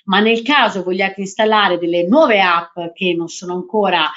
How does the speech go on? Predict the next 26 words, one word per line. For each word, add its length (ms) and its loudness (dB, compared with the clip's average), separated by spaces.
così, 520 -2
eh, 60 -16
all'interno 640 -2
del 140 0
vostro 280 -4
ambiente, 640 0
alla 220 2
voce 300 -2
categorie 880 0
potete 380 -2
trovare 440 2
le 100 4
app 280 0
raggruppate 1200 0
per 400 -2
funzionalità. 920 -2
Ecco, 300 -8
adesso 300 -4
Klaus 420 0
vi 100 -6
sta 300 -4
indicando 720 0
la 140 4
macro 380 0
area 340 2
categorie 800 0